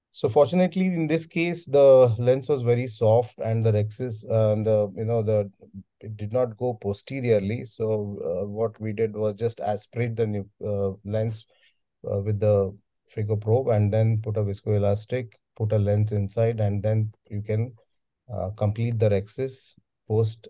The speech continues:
the, post, uh, <clears throat> insertions also. So after doing this, you can see a P C plaque there. Uh,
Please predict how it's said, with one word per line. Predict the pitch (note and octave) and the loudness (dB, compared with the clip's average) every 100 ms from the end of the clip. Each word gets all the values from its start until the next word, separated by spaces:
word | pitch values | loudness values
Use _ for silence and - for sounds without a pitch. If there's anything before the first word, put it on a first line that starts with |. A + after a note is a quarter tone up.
| - | -10
the, | G2+ G2 F#2 F#2 G2 G#2 - | -4 -2 -2 -4 -8 -14 -4
post, | A2+ A2 - G2+ | -2 -2 -8 -6
uh, | F#2+ - | -6 2
<clears throat> | - - - _ _ G#2+ G#2 | 4 4 0 _ _ -12 -10
insertions | G2 G#2 G2 G#2 G2 | -10 -12 -10 -10 -6
also. | - G#2+ G2+ E2 - _ - _ _ _ _ | -4 -4 -6 -12 -14 _ -20 _ _ _ _
So | - B2 A2 - | -4 -2 -2 -2
after | A2+ A2 D3+ | -2 -2 -6
doing | C#3 A2+ A#2 C3 C3+ B2 | -6 -8 -2 -2 0 0
this, | C3 D3+ C#3+ - - | 2 2 0 -10 -10
you | A#2+ | -6
can | A2 B2 | -2 -2
see | A2 D#3 | -2 -2
a | C#3 | -2
P | B2 A2+ | -2 -6
C | A#2 A2+ | -6 -8
plaque | A2 A2+ A#2+ A2+ | 2 4 4 2
there. | A#2 B2+ C#3 - | 2 4 2 -4
Uh, | G#2 G#2+ G#2 | -4 -2 -2